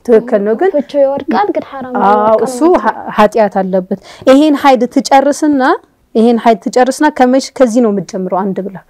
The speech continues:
Speaker 1: አንድ፣ ሁለት፣ ሶስት ማለት ነው። ይሄን ነው። እ፣ እርጉዝ ከሆነች ደግሞ የእሷ መቼ ነው የሚሆነው? ስትወልድ። አንደኛ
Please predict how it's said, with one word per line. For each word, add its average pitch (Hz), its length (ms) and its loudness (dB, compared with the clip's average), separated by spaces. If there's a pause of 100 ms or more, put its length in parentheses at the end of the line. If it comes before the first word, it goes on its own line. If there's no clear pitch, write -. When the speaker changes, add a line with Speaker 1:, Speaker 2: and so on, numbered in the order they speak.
(360)
Speaker 1:
አንድ፣ 320 320 2 (380)
ሁለት፣ 226 300 2 (240)
ሶስት 202 480 -4
ማለት - 320 -20
ነው። - 160 -20 (580)
ይሄን 190 300 0
ነው። 147 140 -6 (420)
እ፣ 220 120 4 (520)
እርጉዝ 269 420 2
ከሆነች 285 580 0
ደግሞ 254 300 2 (760)
የእሷ 208 180 -8 (100)
መቼ 220 240 -2
ነው 254 120 0
የሚሆነው? 320 420 0 (180)
ስትወልድ። 185 480 -6 (400)
አንደኛ 240 340 2